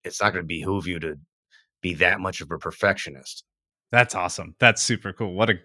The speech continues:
Speaker 2: good assignment. Oh my God, it's so practical.
Speaker 1: Yeah, they were great. I mean, I, he, he, like, gave me movies, stuff that he scored, like, some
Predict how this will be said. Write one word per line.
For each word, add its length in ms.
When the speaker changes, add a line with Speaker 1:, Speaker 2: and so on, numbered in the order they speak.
Speaker 2:
good 360
assignment. 840
Oh 140
my 140
God, 260
it's 140
so 360
practical. 800
Speaker 1:
Yeah, 180
they 120
were 100
great. 460
I 80
mean, 280
I, 200
he, 340
he, 400
like, 240
gave 220
me 200
movies, 920
stuff 340
that 100
he 120
scored, 640
like, 260
some 320